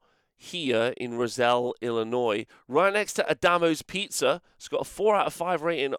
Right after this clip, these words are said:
uh, on, uh, TripAdvisor.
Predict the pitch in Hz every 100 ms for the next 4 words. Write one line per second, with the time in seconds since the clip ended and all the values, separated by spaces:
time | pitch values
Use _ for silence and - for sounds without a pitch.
0 | - 131 127 117 - 131 127 123 117 _
1 | _ _ - 117 120 - - - - 113
2 | 104 - - -